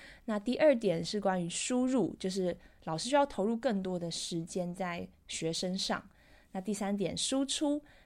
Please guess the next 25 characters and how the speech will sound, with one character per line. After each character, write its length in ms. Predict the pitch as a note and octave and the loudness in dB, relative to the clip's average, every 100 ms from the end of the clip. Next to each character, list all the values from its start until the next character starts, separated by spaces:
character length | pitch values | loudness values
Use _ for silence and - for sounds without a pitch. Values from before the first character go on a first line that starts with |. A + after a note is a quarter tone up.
| _ | _
课 200 | - D#4+ | -2 0
堂 240 | A#3 F3 F3+ | 0 -2 -4
上 300 | G#3+ F#3+ E3+ | -2 -2 -2
给 160 | E3+ | -2
学 180 | E3 F3 | -2 -2
生 220 | E3 G3+ | -2 -2
比 80 | G3 | -2
较 140 | D#3+ | -2
充 260 | G#3 - G#3+ | -2 0 -2
分 200 | A3 A3+ | -2 -4
的 100 | F3 | -4
机 260 | E3+ G#3+ A3+ | -4 -2 0
会 200 | C#4 A3+ | 2 0
去 120 | A#3+ | 2
练 260 | A#3+ G3 | 2 2
习 240 | E3 - D#3 | 2 -4 -4
跟 240 | F3 F3 | -4 -4
表 180 | F3+ - F#3+ | -4 -6 -8
现。 280 | - F#3 - - - - - | -6 -6 -6 -16 -20 -20 -16
最 140 | - A3+ | -4 0
后 140 | G#3 | 0
一 60 | G#3+ | 0
点， 280 | F3 - - - | -2 -4 -10 -20
回 280 | - F#3 G3 | -2 2 2
馈， 300 | - D4+ A3 | 6 8 8